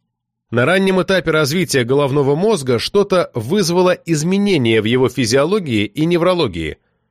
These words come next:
что привело к возникновению расстройства. Сегодня, когда аутизм во всём многообразии его проявлений встречается чрезвычайно часто, наблюдается культурный сдвиг в отношении общества к этому расстройству.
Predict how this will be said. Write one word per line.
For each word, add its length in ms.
что 260
привело 400
к 80
возникновению 720
расстройства. 640
Сегодня, 520
когда 320
аутизм 600
во 200
всём 240
многообразии 720
его 320
проявлений 640
встречается 800
чрезвычайно 840
часто, 580
наблюдается 640
культурный 580
сдвиг 380
в 60
отношении 680
общества 800
к 80
этому 300
расстройству. 680